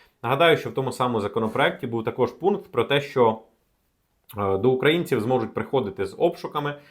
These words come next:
навіть якщо відповідної ухвали суду немає. Тобто, е, ті чи інші силові структури могли просто вриватися до когось в квартиру, е,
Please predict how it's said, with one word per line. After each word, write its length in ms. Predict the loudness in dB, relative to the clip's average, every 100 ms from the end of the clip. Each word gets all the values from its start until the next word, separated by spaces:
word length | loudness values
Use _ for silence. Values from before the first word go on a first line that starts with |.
| _
навіть 280 | 0 2 2
якщо 220 | 0 0
відповідної 540 | 0 0 -2 0 0 0
ухвали 480 | -2 0 2 4 0
суду 340 | -2 -4 -2
немає. 380 | 0 -2 -4 -6
Тобто, 460 | -6 -4 0 -2 -2 -16 _ -8
е, 100 | -6
ті 200 | -4 -6
чи 140 | -2
інші 260 | -2 -2 -4
силові 300 | 0 2 2
структури 440 | -2 -6 0 2
могли 280 | 2 2 0
просто 360 | 2 -2 -2 0
вриватися 500 | 2 4 0 -4 -6
до 120 | -4
когось 280 | 0 0 0
в 40 |
квартиру, 380 | -6 0 2
е, 60 | 2